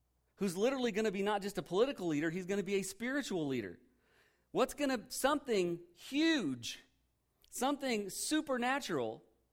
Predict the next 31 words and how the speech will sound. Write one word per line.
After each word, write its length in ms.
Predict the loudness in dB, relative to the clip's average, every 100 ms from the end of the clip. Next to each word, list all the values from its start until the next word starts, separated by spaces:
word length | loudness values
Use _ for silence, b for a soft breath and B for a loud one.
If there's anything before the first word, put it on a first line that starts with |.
| _ b
something 420 | -2 0 2 2
that 100 | 2
has 140 | 2 2
never 400 | 2 2 2 0
been 320 | 0 0 2
witnessed 440 | 0 -2 -4 -4
before 440 | -6 -2 2 2 2
since 320 | -2 -6 -2
the 100 | -4
creation 580 | -2 0 2 2 2 -4
of 120 | -2
the 80 | 2
world 360 | 4 4 2
is 120 | -2 -2
gonna 180 | -2
have 240 | 0 0 0
to 100 | -2
happen 520 | 0 0 0 -2 -4 -8 _ _ _ _ _ _ _ _ _ _ _ _ -6
to 80 |
get 260 | -2 -2 -2
people 560 | -2 -2 0 0 0 -6
so 240 | 0 2
desperate 540 | 2 4 4 2 -4 -4
that 140 | -4
they're 240 | 0 -2 -4 B B
longing 680 | -2 4 8 8 6 2 2
for 200 | 0 0
someone 400 | 0 0 0 0
to 100 | 0
lead 300 | 0 0 -4
them? 180 | -6